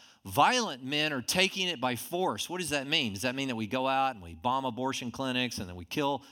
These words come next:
we kill the infidels and all this? Of course not.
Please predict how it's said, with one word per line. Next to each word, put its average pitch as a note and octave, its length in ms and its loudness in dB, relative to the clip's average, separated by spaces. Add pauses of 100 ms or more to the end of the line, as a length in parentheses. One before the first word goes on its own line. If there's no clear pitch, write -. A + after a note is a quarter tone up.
(120)
we B2 100 -2
kill C#3+ 300 0
the B2+ 100 0
infidels C3 640 -2
and A2+ 80 -4
all B2 80 0
this? C3+ 160 -6 (160)
Of - 100 -8
course G#3+ 400 -2
not. D#2+ 360 -8